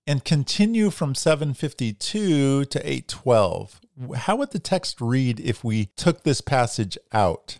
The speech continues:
Well, Nicodemus would make his statement, and then the Pharisees would answer, "You're not also from Galilee, are you? Search and see that no prophet arises out of Galilee." And then immediately, we would have Jesus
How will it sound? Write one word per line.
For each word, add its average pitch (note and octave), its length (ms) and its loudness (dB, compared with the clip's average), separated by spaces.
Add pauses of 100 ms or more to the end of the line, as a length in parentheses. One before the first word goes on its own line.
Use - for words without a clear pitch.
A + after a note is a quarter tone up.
Well, C3+ 160 4
Nicodemus C3+ 640 4
would A#2+ 160 4
make A2 220 4
his D3+ 220 4
statement, A2 680 2
and B2 220 2
then C3 400 4
the C3+ 80 4
Pharisees C3+ 580 4
would E3+ 160 4
answer, B2 500 2
"You're A#2+ 240 4
not A2+ 220 6
also C3 320 4
from B2 220 -4
Galilee, A#2+ 560 6
are G2 180 4
you? G2+ 280 2
Search - 420 -2
and A2 120 0
see B2+ 280 0
that G#2 160 0
no G#2+ 180 4
prophet A#2 460 2
arises G#2+ 720 2
out F#2 240 0
of E2+ 160 -6
Galilee." E2+ 760 -2
And A#2+ 100 0
then C#3+ 140 4
immediately, D3 1200 2 (100)
we C#3 140 4
would D3+ 160 6
have D3 220 4
Jesus A#2+ 720 0